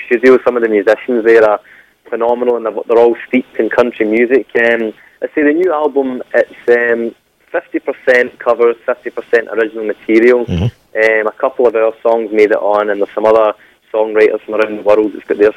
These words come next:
Speaker 1: songs on it as well. But it's a very, um, we're, I'd say, out of all the albums I've ever done, this is the one that we're most proud of, um, and we're really excited to, to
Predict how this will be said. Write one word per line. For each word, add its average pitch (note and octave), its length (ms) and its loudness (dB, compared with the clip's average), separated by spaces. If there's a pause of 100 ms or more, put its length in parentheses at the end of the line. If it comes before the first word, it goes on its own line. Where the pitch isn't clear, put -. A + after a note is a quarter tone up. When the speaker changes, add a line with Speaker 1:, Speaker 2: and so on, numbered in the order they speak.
Speaker 1:
songs A2 320 -2
on G#2+ 200 2
it G#2 100 -2 (340)
as G#2+ 160 -4
well. A2 260 2
But G2+ 120 -4
it's - 100 -6
a A2+ 60 4
very, C#3 400 2 (200)
um, G#2 220 -6
we're, B2+ 240 0 (160)
I'd B2+ 200 0 (120)
say, C#3+ 300 0
out B2+ 140 2
of G#2+ 120 -6
all C#3+ 140 4
the C3 100 2
albums A#2 220 -4
I've G#2 140 -8
ever F#2+ 100 -6
done, G#2+ 320 -2 (320)
this A#2+ 100 -6 (100)
is A2+ 60 -14
the A2+ 60 -2
one A2+ 200 -4
that A2 120 -8
we're G#2+ 80 4
most A2 260 -2 (100)
proud G#2+ 320 0
of, A#2+ 200 4 (320)
um, A2 60 0 (500)
and G#2+ 80 -8
we're G#2+ 80 0
really A2 240 2
excited G#2+ 600 -6 (160)
to, G#2 240 4 (480)
to A2+ 80 -10